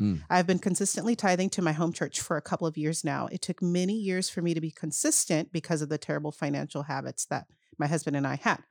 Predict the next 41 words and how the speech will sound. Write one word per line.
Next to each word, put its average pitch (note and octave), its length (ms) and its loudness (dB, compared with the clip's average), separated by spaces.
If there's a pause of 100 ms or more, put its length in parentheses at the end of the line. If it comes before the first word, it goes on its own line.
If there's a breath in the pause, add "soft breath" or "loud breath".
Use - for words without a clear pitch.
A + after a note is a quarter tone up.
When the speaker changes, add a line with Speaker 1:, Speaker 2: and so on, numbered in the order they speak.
(140 loud breath)
Speaker 1:
Mm. - 40 -14 (320 loud breath)
Speaker 2:
This - 120 -8
is D#3 80 0
a D3+ 60 0
long D3+ 300 -2
one. - 180 -10
So - 140 0
Speaker 1:
Yeah, F2+ 80 2
yeah. E2+ 120 0 (120)
Speaker 2:
"The G3 80 0
consistency A3+ 840 2
is F#3 380 4
a - 40 -10
positive - 520 0
change, D3+ 520 0
but E3+ 140 -2
we G#3+ 160 -2
are A3 80 2
still B3 300 2
not A#3+ 240 0
tithing A3 640 2
a G#3 80 2
full F#3 380 2
ten D#3+ 280 2
percent. F#3+ 580 -2
We F#3 200 2
feel, F3+ 480 0
we F#3 160 0
are F3 60 2
giving F3+ 380 2
an E3+ 120 0
amount D#3+ 360 2
that - 140 -4
we D#3+ 100 -2
feel D3 220 -4
comfortable G#3+ 560 -2
with, B3+ 260 0 (400 soft breath)
considering D#3+ 520 4
our D3+ 100 2
financial D3 480 0
situation. D#3 600 0